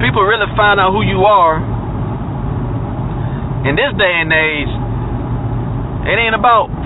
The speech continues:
fighting. People wanna shoot, stab, take you out. Don't even have, have a second thought about it. The internet has caused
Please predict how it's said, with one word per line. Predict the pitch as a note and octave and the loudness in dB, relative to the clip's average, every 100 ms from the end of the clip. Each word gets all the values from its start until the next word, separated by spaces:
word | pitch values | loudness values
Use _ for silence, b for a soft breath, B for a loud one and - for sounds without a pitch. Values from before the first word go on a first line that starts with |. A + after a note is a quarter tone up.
| - | 0
fighting. | G3 F#3 - - | 2 2 0 -2
People | G#3 G3 G#3+ | -2 0 2
wanna | G#3 F3+ E3 - - - - - - | 2 2 -2 -4 -4 -4 -4 -4 -2
shoot, | A#3 B3 - - - | -2 -2 -4 -4 -2
stab, | G#3 A3 A3 G#3+ E3+ - - - - - - - - - - | 2 4 4 4 2 -2 -4 -6 -6 -4 -4 -4 -4 -4 -2
take | A3+ - | -2 0
you | F3 | 2
out. | G#3+ F3 - - - - | 2 2 0 -6 -4 -2
Don't | D#3+ G#3 | 0 2
even | G#3 F#3+ | 2 2
have, | F#3+ G3+ G#3 F#3+ | 2 4 4 2
have | - G3+ G#3 G3 - B B B | 2 2 4 2 0 B B B
a | - - A#3 | -2 0 0
second | A3 G3 A#3 | 0 0 2
thought | G#3+ | 2
about | F#3 E3+ A3 D3 | 4 2 2 2
it. | - - - - - - - - - - - - - - - - - - - - - - - - - - - - - - - - - - - - - - - | -2 -4 -4 -4 -4 -6 -4 -4 -4 -4 -4 -4 -4 -4 -2 -2 -2 -4 -4 -4 -2 -4 -4 -2 -2 -2 -4 -4 -4 -4 -4 -2 -4 -4 -4 -4 -4 -4 -2
The | D#3+ | 0
internet | C4 C4+ A3 G#3 | 0 0 2 2
has | F#3+ - | 2 2
caused | A3 G#3 G3 F3+ E3 | 4 6 6 4 0